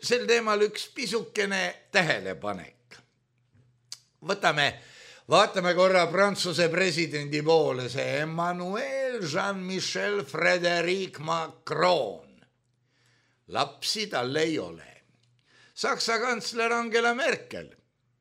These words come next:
ka lapsi ei ole. Briti peaminister Theresa May,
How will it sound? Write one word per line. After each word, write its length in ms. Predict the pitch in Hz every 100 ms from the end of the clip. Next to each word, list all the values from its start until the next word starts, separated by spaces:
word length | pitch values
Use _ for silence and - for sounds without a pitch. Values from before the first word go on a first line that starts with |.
| _ _ _
ka 400 | 220 262 101 - 117
lapsi 480 | 123 127 - 113
ei 160 | 113 131
ole. 240 | 139 117 - - _ _ -
Briti 380 | 160 208 220
peaminister 800 | 220 247 226 240 240 - 220 226
Theresa 500 | 214 226 233 240 220
May, 380 | 240 277 302 110